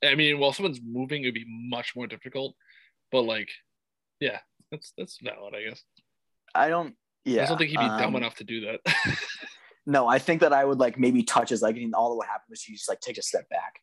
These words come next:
Speaker 2: and then I'd be like, "Oh,
Speaker 1: Yeah.
Speaker 2: well, now I'm on my back and I'm fucked."
Speaker 1: Now you're on the
Speaker 2: But
Speaker 1: back, yeah. I don't think he's a
Speaker 2: Yeah.
Speaker 1: very showy guy either, too. Like, so
Speaker 2: Yeah,
Speaker 1: he's,
Speaker 2: no,
Speaker 1: like,
Speaker 2: I don't think he's
Speaker 1: not
Speaker 2: gonna make a
Speaker 1: looking
Speaker 2: show
Speaker 1: for,
Speaker 2: out
Speaker 1: like,
Speaker 2: of
Speaker 1: a
Speaker 2: it.
Speaker 1: splat, like, a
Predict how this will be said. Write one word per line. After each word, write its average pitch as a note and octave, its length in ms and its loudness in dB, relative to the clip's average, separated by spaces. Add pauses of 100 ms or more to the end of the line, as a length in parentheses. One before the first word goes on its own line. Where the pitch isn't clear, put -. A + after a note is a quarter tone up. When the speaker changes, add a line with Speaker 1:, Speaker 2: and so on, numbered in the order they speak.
Speaker 2:
and G#2+ 140 0
then G2+ 140 2
I'd G2+ 120 6
be G2+ 80 4
like, G#2+ 140 4
"Oh, G2 120 6
Speaker 1:
Yeah. A2 140 2
Speaker 2:
well, F#2+ 180 -2
now G#2 140 4
I'm G#2 80 2
on A2 80 0
my G2+ 100 4
back F#2+ 240 0
and - 80 -10
I'm - 60 -14
fucked." - 340 -4
Speaker 1:
Now A#2 80 -2
you're G#2+ 140 -2
on G#2 80 -10
the G#2 40 0
Speaker 2:
But G2 160 4
Speaker 1:
back, F2+ 240 -10
yeah. A2 120 -12 (360)
I D3 80 -2
don't D3+ 100 0
think D#3+ 120 0
he's - 100 4
a C#3 40 6
Speaker 2:
Yeah. C3+ 40 0
Speaker 1:
very C#3 120 4
showy B2+ 540 2
guy A#2 280 -4
either, B2 340 -2
too. C3+ 320 -4 (180)
Like, A2+ 200 -2 (220)
so - 140 4
Speaker 2:
Yeah, D3 140 12
Speaker 1:
he's, C#3 80 8
Speaker 2:
no, C3+ 100 10
Speaker 1:
like, C#3 100 8
Speaker 2:
I D3+ 40 6
don't E3+ 160 8
think F#3 120 6
he's G3 80 6
Speaker 1:
not F#3+ 60 4
Speaker 2:
gonna D#3+ 160 6
make C#3 80 2
a F#3 40 4
Speaker 1:
looking E3+ 120 -2
Speaker 2:
show A#2 100 0
Speaker 1:
for, - 60 4
Speaker 2:
out D3 60 6
Speaker 1:
like, C#3 120 2
Speaker 2:
of C3+ 80 -2
Speaker 1:
a - 20 -8
Speaker 2:
it. - 60 -6
Speaker 1:
splat, B2 400 -6
like, B2 160 -4
a A2 200 -4